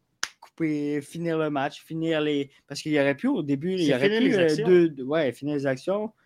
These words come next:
Speaker 1: être, euh, opportuniste, parce qu'au début, il aurait pu finir le match, je, je vous dis, euh, dixième minute, c'était fini. Dixième minute, c'était deux zéro Red Bull, mais ils ont pas été capables de, de, de, de, de,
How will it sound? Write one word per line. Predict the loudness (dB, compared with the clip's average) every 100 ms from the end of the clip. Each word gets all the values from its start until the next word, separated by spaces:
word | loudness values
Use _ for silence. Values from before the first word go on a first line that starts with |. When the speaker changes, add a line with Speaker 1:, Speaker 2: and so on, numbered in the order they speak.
| _ _
Speaker 1:
être, | 0 0 2
euh, | 2 2 2
opportuniste, | -2 -4 -6 -4 0 0 0
parce | -6 -2
qu'au | -2 0
début, | -2 -2
il | 0 2
aurait | 0
pu | -4 -8
finir | -6 -2
le | 0
match, | 0 0 -6
je, | -8 -6 -8
je | -6
vous | -6
dis, | -2 0 2
euh, | 0
dixième | -2 0 2
minute, | 2 0 -2
c'était | -6 -4
fini. | -2 -2 -4 _ _ _
Dixième | 0 2 2
minute, | 0 -2
c'était | -4 -2
deux | 0
zéro | 0 0 0
Red | -2 -2
Bull, | -4 -2
mais | -4 -6 _ _ -8
ils |
ont | -2
pas | 0
été | 0 0
capables | 0 2 0 0
de, | -4
de, | -2 -2
de, | -2 -2
de, | -2 -2 -2 -6 _ _ -14 -14 _ _ _
de, | -8